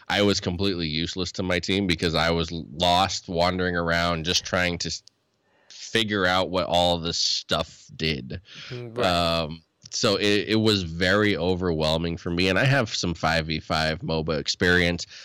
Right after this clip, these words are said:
Speaker 1: not League of Legends. I tried that. I made it through the tutorial.
Speaker 2: <laughs>
Speaker 1: When I got to the point of opening up the shop in my first, like, try, you know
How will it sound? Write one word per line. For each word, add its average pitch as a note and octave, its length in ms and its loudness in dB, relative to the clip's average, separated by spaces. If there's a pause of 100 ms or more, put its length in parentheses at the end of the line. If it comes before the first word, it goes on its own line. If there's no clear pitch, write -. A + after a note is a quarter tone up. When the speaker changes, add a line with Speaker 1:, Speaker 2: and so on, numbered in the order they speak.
(120)
Speaker 1:
not F#2 220 0
League G#2 220 2
of G#2 80 2
Legends. F2+ 720 -2 (440)
I D#2 40 -4
tried E2 400 -2
that. E2 360 0
I E2 60 -4
made D#2+ 220 0
it D#2 120 -4
through E2+ 140 -4
the E2 120 -2
tutorial. F2 680 4 (200)
Speaker 2:
<laughs> - 180 -14
Speaker 1:
When F2+ 160 0
I F2 80 2
got F#2 240 0
to - 100 -6
the F#2 120 0
point F#2 300 0
of F2 140 -4
opening F2 440 -2
up F2+ 140 -4
the E2+ 100 -10
shop E2 400 -2 (340)
in E2 220 -2
my D#2 180 -2
first, E2 480 -2
like, D2 340 -4 (240)
try, D#2+ 440 2
you E2 180 0
know D2+ 220 -4